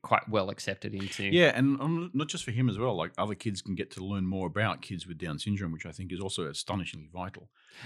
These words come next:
Speaker 1: Yeah.
Speaker 2: One of the things with the Right Start Foundation is that they, what, what they wanna do for twenty twenty-one, uh, apart from rebrand and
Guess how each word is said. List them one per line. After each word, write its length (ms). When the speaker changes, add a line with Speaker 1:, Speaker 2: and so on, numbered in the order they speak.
Speaker 1:
Yeah. 320
Speaker 2:
One 180
of 60
the 80
things 480
with 260
the 220
Right 240
Start 220
Foundation 440
is 140
that 180
they, 120
what, 240
what 100
they 80
wanna 220
do 200
for 160
twenty 220
twenty-one, 600
uh, 240
apart 300
from 140
rebrand 440
and 220